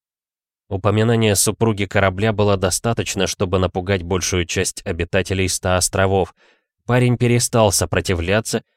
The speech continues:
и позволил отвести себя к тому месту, где стояла Миас, наблюдавшая за морским гвардейцем, который также шёл к парню. "Супруга корабля?" — сказал парень. "Как я могу вам помочь?"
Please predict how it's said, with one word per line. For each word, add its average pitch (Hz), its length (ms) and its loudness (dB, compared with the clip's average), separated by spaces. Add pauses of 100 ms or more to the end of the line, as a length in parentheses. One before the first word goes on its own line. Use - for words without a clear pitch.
(160)
и 107 120 -6
позволил 104 600 0
отвести 92 440 -2
себя 95 260 -2
к - 80 -8
тому 95 240 0
месту, 101 360 -2
где 90 200 -2
стояла 92 520 0
Миас, 90 540 0
наблюдавшая 98 760 0
за 92 180 0
морским 95 480 0
гвардейцем, 90 880 0
который 82 460 0
также 95 320 -4
шёл 87 260 -4
к - 140 -20
парню. 82 440 0 (1200)
"Супруга 110 560 -4
корабля?" — 120 540 2 (480)
сказал 87 440 -2
парень. 90 360 0 (580)
"Как 104 220 0
я 113 140 0
могу 117 240 0
вам 123 180 4
помочь?" 117 420 2